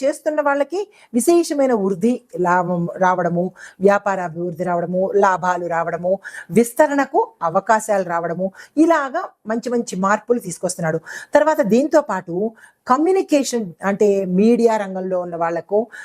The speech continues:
ఆ, అదేంటి, సినిమా రంగంలో ఉన్న వాళ్ళకి, చలనచిత్ర, అంటే టీవీ రంగంలో ఉన్న వాళ్ళకి, ఇలాగా కమ్యూనికేషన్ రంగంలో ఉన్న వాళ్ళకి విశేషమైన అవకాశాలు, పారితోషికాలు,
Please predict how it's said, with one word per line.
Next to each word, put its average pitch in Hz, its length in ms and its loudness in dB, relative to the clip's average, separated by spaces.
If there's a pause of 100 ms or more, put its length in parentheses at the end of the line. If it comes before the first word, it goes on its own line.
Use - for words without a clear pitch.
(220)
ఆ, 185 260 2
అదేంటి, 175 920 2
సినిమా 226 340 4
రంగంలో 190 420 -2
ఉన్న 180 160 -2
వాళ్ళకి, 175 520 -2 (400)
చలనచిత్ర, 233 460 4
అంటే 190 580 2 (260)
టీవీ 220 340 6
రంగంలో 190 440 4
ఉన్న 175 140 -2
వాళ్ళకి, 175 420 0 (300)
ఇలాగా 294 440 4
కమ్యూనికేషన్ 269 960 -2
రంగంలో 240 500 4
ఉన్న 226 220 0
వాళ్ళకి 240 560 -2 (300)
విశేషమైన 269 640 2 (140)
అవకాశాలు, 180 1000 0
పారితోషికాలు, 190 960 0